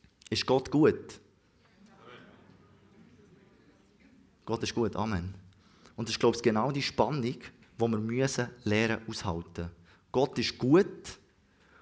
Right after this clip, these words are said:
und gleichzeitig ist es im Fall voll okay, wenn wir nicht alles verstehen.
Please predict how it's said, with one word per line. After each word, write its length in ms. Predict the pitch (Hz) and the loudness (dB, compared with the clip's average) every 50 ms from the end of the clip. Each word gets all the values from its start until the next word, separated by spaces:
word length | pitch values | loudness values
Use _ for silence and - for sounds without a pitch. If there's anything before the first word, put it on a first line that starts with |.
| - - - | -20 -12 -8
und 160 | 120 113 92 | -8 -4 0
gleichzeitig 560 | - 135 156 165 170 - - 151 143 131 127 | 2 4 4 4 2 0 -2 -2 -2 -4 -8
ist 80 | 117 - | -6 -6
es 40 | - | -6
im 80 | 117 | -4
Fall 220 | 107 - 120 117 117 | -2 2 2 2 2
voll 440 | 117 - - - 120 120 127 143 - | 0 -4 -6 0 2 2 2 2 2
okay, 480 | - 127 - - - - 120 110 101 92 | 0 -2 -4 0 4 6 6 6 6 4
wenn 120 | 95 90 | 2 0
wir 60 | 92 | 0
nicht 140 | 98 95 92 | -2 -2 -4
alles 180 | 92 92 98 98 | -4 -6 -6 -8
verstehen. 380 | - - - - 92 87 92 | -8 -8 -8 -8 -8 -8 -10